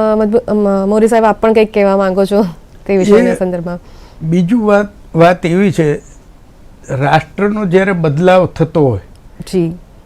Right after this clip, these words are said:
Speaker 2: ત્યારે અગાઉના કાયદાઓ નાબૂદ થતા હોય છે અને બદલાવ પ્રમાણે અને આધુનિકતા મુજબના નવા નવા કાયદાઓ આવતા હોય છે. એના ભાગરૂપે પણ એક આ કાયદો છે. અગાઉ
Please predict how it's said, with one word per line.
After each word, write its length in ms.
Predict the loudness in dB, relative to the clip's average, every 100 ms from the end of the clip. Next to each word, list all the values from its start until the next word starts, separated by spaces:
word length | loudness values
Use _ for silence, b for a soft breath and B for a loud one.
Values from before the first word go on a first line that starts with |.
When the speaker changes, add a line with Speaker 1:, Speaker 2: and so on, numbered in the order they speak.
| -6
Speaker 2:
ત્યારે 400 | 2 2 2 0
અગાઉના 600 | -4 -4 -2 0 0 -2
કાયદાઓ 760 | -2 0 0 2 2 2 2 -4
નાબૂદ 440 | -4 -2 -2 -2
થતા 360 | 0 0 2 2
હોય 220 | 2 2
છે 220 | 0 -2
અને 360 | -2 -6 -6 -4
બદલાવ 760 | -2 -2 -2 0 0 0 -2 -4
પ્રમાણે 540 | 0 0 2 0 0 -2
અને 400 | -4 -4 -4 -4
આધુનિકતા 760 | 0 2 2 2 2 -2 0
મુજબના 540 | 0 0 -2 -2 -4 -6 b b b b -2
નવા 280 | 2 4 4
નવા 260 | 2 2
કાયદાઓ 520 | 2 2 2 4 4
આવતા 400 | 6 4 4 2
હોય 240 | 2 4 2
છે. 400 | 0 -4 -8 -8
એના 220 | -2 0
ભાગરૂપે 600 | 0 2 2 0 -2 -2
પણ 240 | -2 -2 -2
એક 260 | -4 -2
આ 100 | -2
કાયદો 460 | 0 0 0 0 0
છે. 160 | 0 -2 B B B B -2
અગાઉ 480 | 0 2 2 2